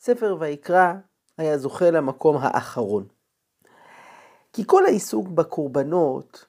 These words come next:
והתיאור המפורט מה עשו איתם, נראה לנו היום מאוד לא רלוונטי, זר, לא רוחני.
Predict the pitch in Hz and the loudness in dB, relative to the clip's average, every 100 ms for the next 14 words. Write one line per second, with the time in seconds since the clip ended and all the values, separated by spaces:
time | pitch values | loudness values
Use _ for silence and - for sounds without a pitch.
0 | _ 143 139 190 190 160 - 151 139 170 | _ -4 2 4 4 4 -2 -2 2 2
1 | 160 160 147 - 175 151 - 135 131 147 | 0 -4 -4 -4 -8 -8 -4 -4 -4 -10
2 | - _ - 147 202 208 190 175 165 - | -20 _ -8 0 2 2 0 -2 -6 -6
3 | 139 151 165 170 180 - 247 - 214 196 | 0 4 6 4 -2 -14 -12 -6 0 0
4 | 175 - _ _ _ _ _ _ _ 196 | 0 -8 _ _ _ _ _ _ _ 2
5 | 226 220 175 170 160 - 160 _ _ _ | 2 2 0 -4 -6 -10 -14 _ _ _
6 | _ _ _ 139 120 165 165 151 139 - | _ _ _ -16 0 4 6 4 -2 -10
7 | _ _ _ _ _ - 147 165 165 160 | _ _ _ _ _ 0 6 6 6 -2
8 | 113 120 120 151 | -6 -8 -6 -6